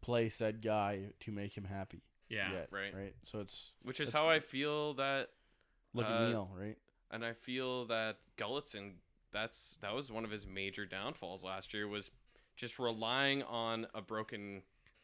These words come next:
Speaker 3: broken record,
Speaker 2: Oh.
Speaker 3: realistically.
Speaker 2: No other coach in the history of the N H L is gonna put a fourth liner on the first power play
Speaker 3: Right,
Speaker 2: unit with
Speaker 3: right.
Speaker 2: no points for half a season before you make a
Speaker 3: Ridiculous.
Speaker 2: change.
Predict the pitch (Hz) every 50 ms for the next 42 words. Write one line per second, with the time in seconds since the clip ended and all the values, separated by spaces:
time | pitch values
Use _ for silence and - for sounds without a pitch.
0 | _ - 117 113 113 107 110 104 101 110 113 - 92 90 87 - 156 151 143 135
1 | 127 123 120 113 107 101 107 92 95 98 - _ - - - - _ _ _ _
2 | _ _ _ _ _ _ _ _ _ _ _ _ _ _ _ _ - 180 160 160
3 | 160 165 160 160 160 151 139 - 151 143 139 135 131 127 - - - - _ _
4 | _ _ _ _ _ _ - 175 156 143 139 131 123 135 135 131 - - 139 131
5 | 123 120 123 123 123 123 120 113 - 127 120 113 110 104 92 107 107 110 117 123
6 | 117 113 107 - 120 117 110 104 - - - 123 120 117 117 - 135 123 117 117
7 | 113 113 113 110 110 107 104 - - - _ - - 123 120 120 120 120 117 110
8 | - - - 123 120 117 - - - 120 113 113 107 - - 113 110 104 104 101
9 | 101 104 107 107 101 98 110 113 110 113 117 120 113 110 110 113 123 135 135 135
10 | 123 123 120 117 113 113 - - - - - - _ _ - 135 127 117 - -
11 | - - - - - 143 131 127 - - 120 - - - 120 107 98 107 98 95
12 | 101 - _ - - - - - 123 110 - 131 120 117 113 113 110 110 110 107
13 | - 113 - - 110 98 73 62 - - -